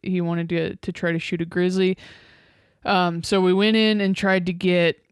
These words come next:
a tag at Sportsman's Warehouse. Well, they didn't, their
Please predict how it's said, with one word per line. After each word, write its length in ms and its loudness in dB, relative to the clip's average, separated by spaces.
a 80 0
tag 420 2
at 80 0
Sportsman's 440 -2
Warehouse. 600 2
Well, 140 0
they 160 2
didn't, 420 -2
their 440 0